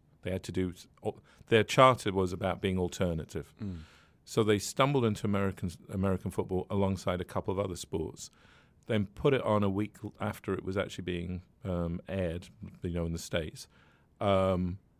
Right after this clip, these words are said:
Speaker 1: and you're going up against religious programming, you know, Stars on Sunday and,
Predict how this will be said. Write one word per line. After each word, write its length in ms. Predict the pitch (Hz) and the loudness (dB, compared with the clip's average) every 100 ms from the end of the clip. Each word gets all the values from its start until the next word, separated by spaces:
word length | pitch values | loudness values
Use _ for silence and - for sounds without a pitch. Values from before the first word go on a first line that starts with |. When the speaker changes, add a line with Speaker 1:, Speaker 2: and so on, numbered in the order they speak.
| _ _ _ - | _ _ _ 0
Speaker 1:
and 120 | 104 | 0
you're 80 | 98 | 4
going 200 | 107 104 | 4 4
up 120 | 95 | 0
against 360 | 82 98 - | -2 -2 0
religious 340 | 107 104 101 87 | 2 2 0 -2
programming, 520 | 92 85 87 80 82 - - | 0 0 -2 -6 -8 -12 -6
you 60 | |
know, 100 | 90 | -4
Stars 400 | 90 - 95 95 | -4 2 2 2
on 100 | 92 | -2
Sunday 520 | 87 92 90 87 87 85 | -4 -2 -2 -2 -4 -4
and, 300 | 85 90 | -6 -8